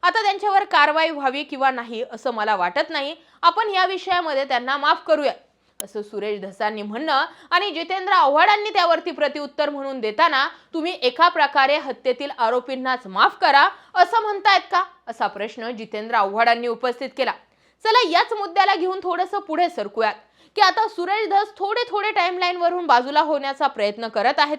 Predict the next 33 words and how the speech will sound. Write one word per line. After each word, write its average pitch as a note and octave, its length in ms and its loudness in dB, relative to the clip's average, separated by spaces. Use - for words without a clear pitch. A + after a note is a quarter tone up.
का? D4+ 120 4
आणि B3 180 -2
कारण A#3 460 -2
म्हणजे D#4+ 400 -2
देवेंद्र G#4+ 580 2
फडणवीस, F#4+ 560 -2
सुरेश D4+ 340 -2
धस D4 300 -4
आणि B3 180 -2
पंकजा A#3+ 500 -6
मुंडे A3+ 280 -8
यांच्या A3 320 -6
उपस्थितीत B3 600 -8
झालेली A3 400 -6
ती A#3+ 120 -10
भव्य A3 300 -6
दिव्य A3+ 260 -4
सभा A#3+ 380 2
तर D#4+ 100 0
नसावी. D#4+ 400 -2
म्हणजे F4 240 0
बघा, D4 220 4
देवेंद्र G4+ 420 2
फडणवीसांचं F4 760 -2
आष्टीमध्ये A#3+ 640 -2
येणं, B3 260 -4
काही G#3+ 180 -6
भूमिपूजन G3+ 640 -10
करणं C4+ 420 -2
आणि D#4 220 0
त्या F4 260 2
निमित्तानं D#4 580 -2
एक D4 260 -8